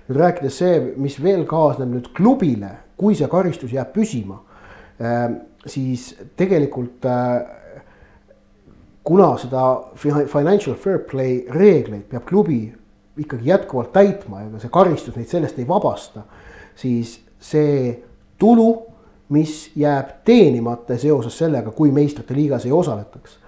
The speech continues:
ähm, annab Cityle tulevikuks ikkagi päris valusalt tunda. Annaks, ma räägin kõik nagu tingivas kõneviisis, me ei tea, kas see karistus jääb kehtima.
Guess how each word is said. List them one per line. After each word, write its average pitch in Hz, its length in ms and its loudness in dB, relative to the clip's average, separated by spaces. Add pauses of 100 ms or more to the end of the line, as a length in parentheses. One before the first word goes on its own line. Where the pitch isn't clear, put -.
(320)
ähm, 120 480 -2 (280)
annab 147 420 2
Cityle 139 460 -4
tulevikuks 131 720 -2
ikkagi 131 300 -8
päris 160 580 0
valusalt 135 600 0
tunda. 147 440 2 (140)
Annaks, 151 520 0
ma 139 80 -4
räägin 156 240 2
kõik 165 160 0
nagu 139 160 -2
tingivas 143 420 0
kõneviisis, 135 460 0
me 127 80 -4
ei 127 60 -6
tea, 151 140 2
kas - 140 -8
see 123 100 -10
karistus 135 360 -8
jääb 120 140 -6
kehtima. 175 400 -4